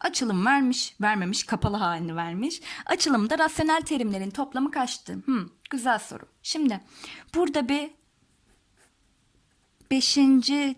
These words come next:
dereceden böyle kök içinde bir beş var. Tamam. Bunun rasyonel olabilmesi için kaybolması gerekiyor.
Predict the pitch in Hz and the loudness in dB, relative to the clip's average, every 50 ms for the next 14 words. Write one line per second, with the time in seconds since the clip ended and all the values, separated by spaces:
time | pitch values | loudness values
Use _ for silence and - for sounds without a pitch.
0 | - - 240 220 220 208 - 208 202 185 233 247 285 302 320 330 - _ _ _ | -2 -2 0 0 0 0 0 -2 -2 -2 0 0 0 -2 -4 -8 -12 _ _ _
1 | _ _ _ _ - 226 220 226 240 - 302 277 - - - 247 247 269 240 254 | _ _ _ _ -4 -4 -4 -4 -4 -4 -4 -4 -2 -2 0 0 0 0 0 -2
2 | 226 190 226 214 208 - - 185 165 170 - - - _ - - 254 226 202 185 | -2 -2 -4 -4 -2 -4 -4 -4 -6 -10 -12 -16 -18 _ -8 -6 -4 -4 -4 -6
3 | - _ _ _ _ _ _ - - - - - - - - - - - _ _ | -10 _ _ _ _ _ _ -20 -20 -20 -20 -20 -20 -20 -20 -20 -20 -20 _ _
4 | _ _ _ _ _ _ _ - 277 311 320 370 427 453 - - _ _ _ - | _ _ _ _ _ _ _ 0 2 4 4 4 2 -2 -6 -18 _ _ _ -4
5 | 240 240 240 247 - - 302 294 320 349 339 330 339 339 330 330 349 349 359 349 | -2 -2 -2 -2 -2 -2 0 0 0 0 0 0 0 2 2 2 2 0 0 -2
6 | - 427 427 427 - - 440 - - _ - - 381 370 330 277 277 254 233 226 | -2 -4 -4 -4 -4 -6 -8 -8 -10 _ -6 0 2 2 4 4 2 2 2 0
7 | 226 - 233 226 202 196 185 - 196 185 | 0 -2 -2 -2 -2 -4 -6 -6 -6 -6